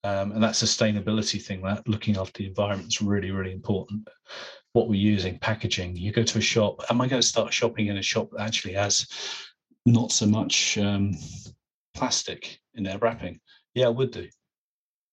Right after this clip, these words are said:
Absolutely would do. Will I pay a few pence more for packaging? Yes, I would do, 'cause it's actually really important to us.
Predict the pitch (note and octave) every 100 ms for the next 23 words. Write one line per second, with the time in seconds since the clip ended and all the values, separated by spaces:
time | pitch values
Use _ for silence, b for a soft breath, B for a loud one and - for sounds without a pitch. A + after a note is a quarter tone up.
0 | _ _ _ _ _ - A#2+ - B2 A#2
1 | A2 F#2+ F#2+ - F2+ - A#2+ A2 - A2+
2 | A2 - A2+ A2 G#2+ - A#2 A2 G2 -
3 | A2+ - A2 - - F2+ - _ _ -
4 | B2+ A#2 G#2+ A2 - F#2 - _ _ _
5 | A2+ G#2+ - A2+ - G2+ G#2 G2+ G2 A#2
6 | G2+ G2+ - -